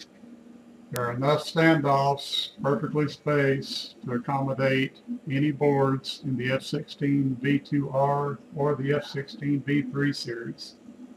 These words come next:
Now, the standoffs,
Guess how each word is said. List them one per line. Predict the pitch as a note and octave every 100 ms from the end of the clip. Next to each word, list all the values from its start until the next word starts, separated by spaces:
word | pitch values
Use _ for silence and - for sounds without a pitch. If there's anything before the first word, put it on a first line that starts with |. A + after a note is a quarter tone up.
| - - - - - - - - - - - - - - - - - - - - - - - - -
Now, | A#2+ A#2 A2+ - - C3
the |
standoffs, | - - C3+ C3 C3+ C#3 - - -